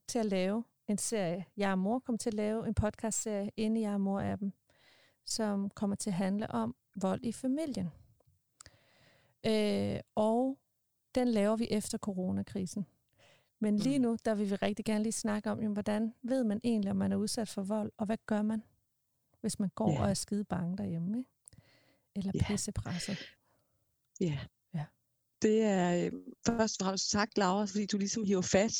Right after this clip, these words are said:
Speaker 2: øh, i mig, også, øh, især i den her tid, hvor vi ved, at der er rigtig mange kvinder, øh, der er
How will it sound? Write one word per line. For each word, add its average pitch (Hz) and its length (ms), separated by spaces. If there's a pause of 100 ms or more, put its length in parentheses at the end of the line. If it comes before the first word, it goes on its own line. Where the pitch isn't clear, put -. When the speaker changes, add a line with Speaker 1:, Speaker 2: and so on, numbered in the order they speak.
(120)
Speaker 2:
øh, 175 300 (120)
i 202 40
mig, 214 260
også, 190 400
øh, 190 140
især 185 340
i 185 60
den 214 180
her 220 140
tid, 269 280 (520)
hvor 196 180
vi 180 160
ved, 214 140
at 185 60
der 190 60
er 175 120
rigtig 185 240
mange 196 280 (140)
kvinder, 202 380 (220)
øh, 180 520 (520)
der 208 80
er 202 340